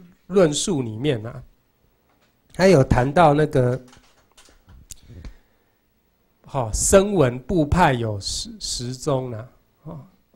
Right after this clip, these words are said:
啊，什么一切有哈，是什么？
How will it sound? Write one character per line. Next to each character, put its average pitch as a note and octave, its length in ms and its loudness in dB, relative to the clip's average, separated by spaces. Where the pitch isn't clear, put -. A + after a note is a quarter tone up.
啊， D3+ 100 -10
什 C#3 160 -6
么 B2 200 -2
一 C3+ 120 -8
切 C3 360 -2
有 B2+ 260 -8
哈， C#3 320 -14
是 E3 300 -2
什 - 280 -2
么？ B2 160 -4